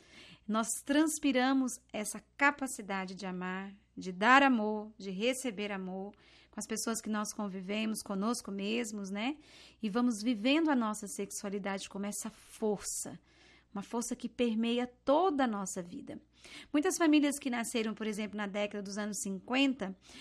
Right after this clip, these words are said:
é, mantiveram esse tema de sexualidade meio que algo que a gente não conversa, né? Inabordável, vamos dizer assim, né?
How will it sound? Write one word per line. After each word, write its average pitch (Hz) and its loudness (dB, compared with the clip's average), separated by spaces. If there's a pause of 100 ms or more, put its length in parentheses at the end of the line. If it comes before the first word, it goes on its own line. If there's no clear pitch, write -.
(200)
é, 214 2
mantiveram 285 6
esse 311 0
tema 269 4
de 254 -4
sexualidade 226 0
meio 247 2
que 277 2
algo 247 4
que 254 -4
a 247 0
gente 254 -2
não 262 2
conversa, 226 0
né? 269 -2
Inabordável, 214 0
vamos 214 0
dizer 220 4
assim, 220 -2
né? 226 -4